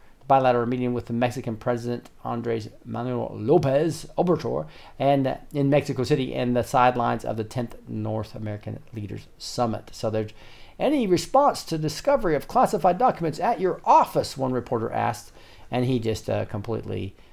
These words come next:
ignores it. Here's a sixteen-second clip about that.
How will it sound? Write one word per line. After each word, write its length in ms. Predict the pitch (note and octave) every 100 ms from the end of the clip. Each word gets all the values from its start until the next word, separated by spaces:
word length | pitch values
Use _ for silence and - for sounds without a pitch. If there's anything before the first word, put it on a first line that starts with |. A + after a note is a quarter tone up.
| -
ignores 540 | G#2+ G#2 B2 A#2 F#2 G2
it. 180 | - - - G#2+
Here's 180 | G#2+
a 60 | G2+
sixteen-second 800 | - - - G#2 - A2 - -
clip 340 | - A2 - - - - -
about 360 | G#2+ G2+ -
that. 280 | G#2 A2 -